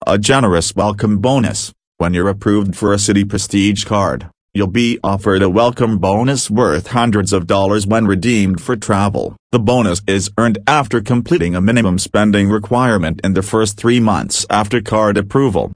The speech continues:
Two, redeeming points. Redeeming the thank you points you earn with your Citi Prestige credit card is easy. Using Citi's Thank You Rewards portal, you can redeem points for travel,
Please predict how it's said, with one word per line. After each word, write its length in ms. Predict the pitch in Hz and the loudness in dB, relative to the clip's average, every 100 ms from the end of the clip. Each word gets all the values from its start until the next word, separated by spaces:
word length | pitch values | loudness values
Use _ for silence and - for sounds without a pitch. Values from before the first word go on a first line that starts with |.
| - | -4
Two, 380 | - 170 85 - - | 2 2 2 -4 -4
redeeming 720 | 98 92 120 107 95 95 101 | -2 0 0 2 2 2 0
points. 580 | 90 64 60 - - - _ _ | -2 -4 -6 -6 -8 -8 _ _
Redeeming 680 | 87 95 92 120 101 92 101 | -2 0 0 0 2 2 2
the 80 | 95 | 0
thank 400 | - 98 101 98 | -2 0 0 0
you 100 | 104 | -2
points 540 | - 120 101 98 - | 0 0 2 0 0
you 160 | 104 95 | -2 -2
earn 240 | 87 95 107 | -2 0 2
with 180 | 98 | 0
your 120 | 101 95 | 0 0
Citi 340 | - 101 101 | 2 2 0
Prestige 540 | 101 - 101 98 101 | -4 -4 0 0 0
credit 340 | - 127 120 104 | -2 0 0 0
card 260 | 98 65 | -2 0
is 220 | 98 98 117 | 0 2 2
easy. 380 | 131 92 65 - _ - | 2 0 -6 -10 _ -2
Using 300 | 101 101 101 | 0 2 0
Citi's 360 | 101 98 98 101 | 0 2 0 -2
Thank 300 | - 127 123 | 0 0 0
You 140 | 113 85 | 0 0
Rewards 420 | 95 95 98 95 | 0 2 0 0
portal, 560 | - 151 147 98 92 95 _ _ | -2 0 2 2 0 -4 _ _
you 120 | 117 | -2
can 180 | 120 98 | 0 2
redeem 500 | 98 90 120 104 95 | 2 0 2 2 0
points 400 | 98 139 101 98 | 0 0 2 0
for 160 | - 92 | -2 -4
travel, 580 | - 104 101 98 55 - | 0 0 0 -2 -6 -8